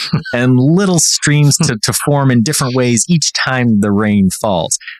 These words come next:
Speaker 2: That's where I like to be at when I'm learning a new, a new subject. I want to, I want to get to a point where not every single thing about it is, is impressionable, right? Because it, that's a,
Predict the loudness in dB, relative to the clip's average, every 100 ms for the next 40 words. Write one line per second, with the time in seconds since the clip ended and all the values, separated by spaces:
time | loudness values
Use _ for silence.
0 | _ -4 -2 -2 0 2 2 2 0 0
1 | -2 0 0 0 0 2 2 4 2 4
2 | 2 -2 -6 -2 0 0 0 -2 -4 -10
3 | -12 _ _ _ _ _ _ _ -2 0
4 | 0 0 0 -2 -8 _ _ _ -16 -6
5 | -2 -2 -2 -4 0 0 0 -2 0 0
6 | 0 0 -4 -16 _ _ _ -6 -4 -4
7 | -4 0 0 2 2 2 4 2 0 -2
8 | _ _ -4 0 0 2 2 0 -2 -2
9 | 0 2 2 0 -4 _ _ _ -8 -4
10 | -2 0 -2 -6 -14 -20 _ -6 -4 -4
11 | -4 0 -2 -2 -6 -4 -2 -2 -6 _
12 | -4 -2 -2 -4 -6 -4 -2 -2